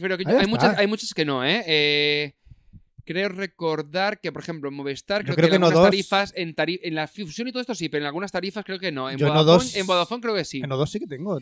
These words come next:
Speaker 1: En
Speaker 2: Sí,
Speaker 1: O dos
Speaker 2: sí,
Speaker 1: sí.
Speaker 2: sí.
Speaker 1: Eh, en Lowy no estoy seguro. En Twenty creo que no. Normalmente las
Speaker 2: Hasta
Speaker 1: tarifas que
Speaker 2: que
Speaker 1: te
Speaker 2: no lo
Speaker 1: vienen con llamadas
Speaker 2: estandaricen.
Speaker 1: ilimitadas ya te vienen con mensajes limitados, pero
Speaker 2: What?
Speaker 1: la cosa está un poco así en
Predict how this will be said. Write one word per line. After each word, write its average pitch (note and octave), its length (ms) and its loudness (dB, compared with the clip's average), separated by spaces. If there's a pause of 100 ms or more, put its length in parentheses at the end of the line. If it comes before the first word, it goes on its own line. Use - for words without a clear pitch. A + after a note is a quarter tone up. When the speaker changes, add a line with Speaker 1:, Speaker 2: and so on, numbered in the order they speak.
(140)
Speaker 1:
En D#3+ 140 -6
Speaker 2:
Sí, E3+ 40 -2
Speaker 1:
O F3 40 -2
dos A3 140 -2
Speaker 2:
sí, C#3+ 60 -8
Speaker 1:
sí. C#3+ 140 -4
Speaker 2:
sí. A2+ 100 -10 (520)
Speaker 1:
Eh, D3+ 320 -4
en D#3+ 200 -4
Lowy A#3+ 300 0
no A#3 80 -4
estoy G3+ 200 -8
seguro. D3 500 -4
En D3 180 -8
Twenty G#3 300 -6
creo G3 180 -4
que F#3 300 -4
no. C#3 480 -8 (760)
Normalmente G#3 320 -8
las G3 80 -4
Speaker 2:
Hasta F#3 100 -2
Speaker 1:
tarifas D3+ 200 0
que E3 80 -4
Speaker 2:
que D3 40 0
Speaker 1:
te - 60 4
Speaker 2:
no - 20 6
lo F3 60 10
Speaker 1:
vienen E3+ 80 6
con F3+ 100 4
llamadas C#3+ 140 2
Speaker 2:
estandaricen. D3+ 200 2
Speaker 1:
ilimitadas A3+ 280 0
ya G3+ 60 -4
te F3 80 -6
vienen F3 180 -4
con D#3+ 300 -8
mensajes D3 280 -10
limitados, B2+ 340 -10
pero C#3+ 120 -2
Speaker 2:
What? C#3 40 0
Speaker 1:
la C#3+ 80 -2
cosa F3 140 -4
está E3+ 120 -4
un F3+ 60 -2
poco D#3+ 140 -4
así D#3 200 -2
en C3+ 440 -8